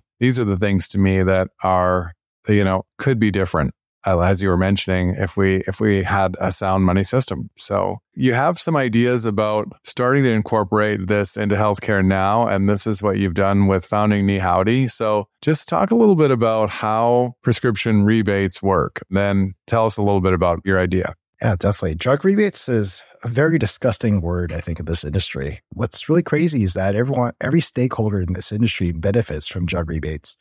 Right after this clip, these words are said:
Speaker 2: Um, the only people that don't benefit are the people who have to pay for medications out of pocket. The reason I know this is because I used to own pharmacies, and every single month I get rebate checks from the manufacturer for a million, two million dollars for, you know, pushing their products.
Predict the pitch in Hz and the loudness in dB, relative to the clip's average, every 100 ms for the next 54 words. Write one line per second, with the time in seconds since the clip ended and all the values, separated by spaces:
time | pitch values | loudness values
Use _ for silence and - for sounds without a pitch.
0 | - 95 95 113 120 135 120 127 107 92 | -8 0 4 6 6 4 2 0 2 2
1 | 92 131 - 92 78 90 87 87 87 82 | 2 0 0 -4 -6 -4 -2 0 -2 -2
2 | 117 113 101 98 92 - 101 95 90 90 | 0 0 0 -2 -2 -2 0 0 -2 -2
3 | 90 - 90 92 85 78 80 95 78 76 | -2 -2 -4 -4 -6 -6 -4 -4 -4 -6
4 | 69 - 143 143 117 98 143 113 92 - | -10 0 0 2 4 4 2 0 -2 -8
5 | - - 95 104 113 90 90 87 90 82 | -6 -4 0 2 0 0 -2 -2 -4 -4
6 | - 82 92 _ - 90 101 104 143 127 | -6 -8 -10 _ -4 0 2 0 0 2
7 | 120 117 101 98 90 104 95 82 95 90 | 2 2 0 0 0 0 0 -2 -4 -4
8 | - 95 101 107 107 101 95 95 - 92 | -6 -4 0 2 2 2 0 0 -4 -8
9 | - 78 82 - 90 92 101 95 90 120 | -6 -8 -8 -2 2 4 4 2 0 0
10 | 107 101 98 90 90 90 92 - 95 92 | 2 2 2 2 0 -2 -4 -6 -4 -4
11 | 87 85 _ - 76 73 - - 95 95 | -4 -8 _ -12 -8 -6 -4 -4 -2 0
12 | - - - - | -2 -4 -10 -16